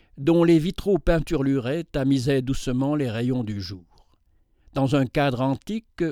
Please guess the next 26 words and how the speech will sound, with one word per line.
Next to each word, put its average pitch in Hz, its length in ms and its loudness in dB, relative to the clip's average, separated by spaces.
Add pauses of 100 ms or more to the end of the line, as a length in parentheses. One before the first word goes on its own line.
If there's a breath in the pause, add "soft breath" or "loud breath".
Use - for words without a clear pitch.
au-dessus 127 380 -4
de 123 80 -4
la 117 100 -4
cheminée, 131 560 -6 (580 soft breath)
apparaissait 208 560 -2
le 190 120 2
portrait 180 460 -2
d'un 165 220 0
bonhomme 156 520 0
quelconque 139 600 -4
attribué 139 680 0
à 131 280 -2
Hemling, 143 680 0 (580 loud breath)
qui 208 260 -2
devait 185 300 4
représenter 165 640 0
un 147 140 2
ancêtre 139 640 -2
des 127 160 -2
Van 131 240 -2
Tricas, 131 680 -6 (280)
dont 160 260 0
la 151 140 2
généalogie 131 760 0
remonte 135 520 -2 (140)
authentiquement 143 800 -4